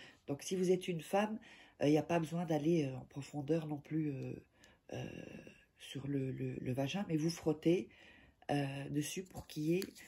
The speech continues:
euh, si vous voulez, sur la bougie, euh, du fluide en fait. Votre fluide. Parce que c'est ça qui va amener,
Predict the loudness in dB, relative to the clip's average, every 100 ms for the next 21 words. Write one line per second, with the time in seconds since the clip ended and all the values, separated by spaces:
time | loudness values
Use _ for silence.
0 | -20 -8 -6 -6 -8 -8 -6 -4 -2 -4
1 | -6 -4 -4 -2 -4 -4 -8 -10 -20 -20
2 | _ -6 -4 -2 -4 -4 -4 0 2 2
3 | 0 -8 -8 -6 -8 -8 -20 -20 _ _
4 | 2 6 6 4 -2 0 0 -2 -8 -18
5 | -20 -14 -8 0 0 0 0 0 0 -4
6 | -2 0 0 0